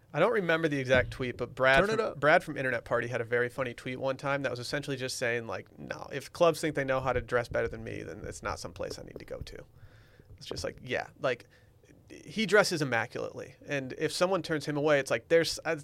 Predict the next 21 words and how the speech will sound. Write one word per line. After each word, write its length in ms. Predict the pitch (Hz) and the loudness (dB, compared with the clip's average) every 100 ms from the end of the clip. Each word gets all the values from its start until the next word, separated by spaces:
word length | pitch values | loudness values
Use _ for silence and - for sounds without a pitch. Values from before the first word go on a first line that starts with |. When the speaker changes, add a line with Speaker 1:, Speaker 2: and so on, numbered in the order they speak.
| - | 2
Speaker 1:
that's 220 | 185 196 | 2 6
not 100 | 202 | 4
a 40 | |
place 200 | - 147 | 6 4
I 80 | 147 | 6
wanna 200 | 151 110 | 4 2
go 180 | 107 92 | -2 -4
to. 280 | 95 98 107 - _ _ - - | -4 -6 -8 -10 _ _ -20 -10
I 80 | 156 | -4
don't 120 | 180 | -2
wanna 120 | 135 | -2
be 120 | 110 | -4
surrounded 340 | 101 123 98 107 | -8 -4 -4 -2
by 80 | 113 | -2
a 60 | |
bunch 180 | 107 - | -2 -6
of, 80 | 107 - - _ - | -12 -16 -20 _ -14
like, 160 | - 110 - 131 | -10 -10 -14 -6
dorks 320 | 123 123 127 123 | -2 -2 -4 -6
wearing, 260 | 117 117 | -6 -6
like," 160 | 113 | -6